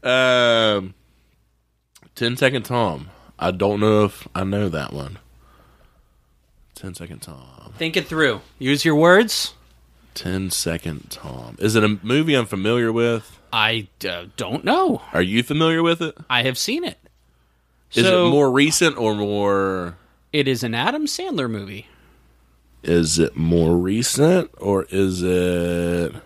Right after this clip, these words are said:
Speaker 2: I, a recent in context of when? Like, in relation to
Speaker 1: two thousand five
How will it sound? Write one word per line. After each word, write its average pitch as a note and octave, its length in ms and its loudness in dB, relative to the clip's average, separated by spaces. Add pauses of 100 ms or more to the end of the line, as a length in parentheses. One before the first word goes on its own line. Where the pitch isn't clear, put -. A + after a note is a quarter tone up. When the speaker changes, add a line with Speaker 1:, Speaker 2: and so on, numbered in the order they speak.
Speaker 2:
I, C3+ 1040 2 (420)
a D3 80 2
recent E3 420 2
in D3 360 2
context D3 640 -2
of B2 100 -4
when? A2 500 -8
Like, A#2 340 -10 (200)
in D3 100 0
relation D3+ 460 2
to C#3 680 0 (240)
Speaker 1:
two D3+ 160 2
thousand B2+ 540 2
five A#2+ 1000 0